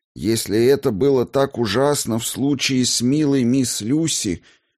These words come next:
чего же можно ожидать от этих незнакомок, переживших века, окрепших с течением времени,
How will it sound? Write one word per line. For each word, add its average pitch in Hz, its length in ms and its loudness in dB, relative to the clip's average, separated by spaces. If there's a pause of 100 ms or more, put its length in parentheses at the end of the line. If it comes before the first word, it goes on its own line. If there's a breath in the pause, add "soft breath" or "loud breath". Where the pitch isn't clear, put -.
чего 120 340 2
же 120 140 0
можно 120 460 0
ожидать 120 520 0
от 117 160 -6
этих 120 320 -4
незнакомок, 113 960 -2 (360 soft breath)
переживших 101 760 -2
века, 107 560 -4 (360)
окрепших 120 760 0
с - 80 -10
течением 110 680 -2
времени, 104 760 0